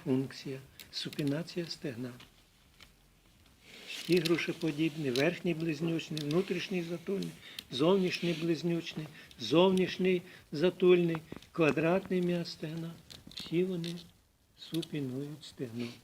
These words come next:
Ось на крижовій кісті і на крилі клубової кістки.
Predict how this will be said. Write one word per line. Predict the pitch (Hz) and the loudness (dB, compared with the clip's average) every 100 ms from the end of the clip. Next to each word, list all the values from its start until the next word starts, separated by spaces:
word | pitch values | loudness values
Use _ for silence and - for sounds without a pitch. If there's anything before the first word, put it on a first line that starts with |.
| - - - - - - - - - - - - | -20 -10 -2 -2 -2 -12 -16 -16 -14 -16 -16 -6
Ось | 185 185 | -4 0
на | 165 | 0
крижовій | 147 151 160 156 156 135 131 131 - | 0 4 4 6 6 6 6 4 0
кісті | 160 151 151 - - 175 180 - - - - - | 2 2 2 -2 -4 -2 -2 -6 -20 -18 -16 0
і | 202 208 | 6 8
на | 170 156 151 - | 8 4 0 -2
крилі | - 165 165 185 214 | 10 12 12 12 6
клубової | 175 - 165 151 151 135 135 139 143 147 156 | 4 6 8 8 10 10 10 10 10 8 4
кістки. | - 170 165 156 - - 175 | 0 0 2 0 -4 -2 0